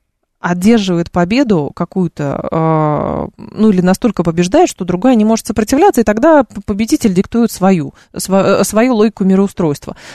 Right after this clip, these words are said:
Вот в данном случае мы говорим о каких-то договоренностях, э, о возможности договоренности между С Ш А и Соединен-, э, и Российской Федерацией, и-, или нет? Или все будет решаться на поле боя на, в Украине?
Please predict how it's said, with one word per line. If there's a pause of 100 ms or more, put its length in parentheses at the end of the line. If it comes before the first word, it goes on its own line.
(140)
Вот
в
данном
случае
мы
говорим
о
каких-то
договоренностях,
э,
о
возможности
договоренности (240)
между
С
Ш
А (320)
и
Соединен-,
э,
и
Российской
Федерацией,
и-,
или
нет? (920)
Или
все
будет
решаться
на
поле
боя
на,
в
Украине?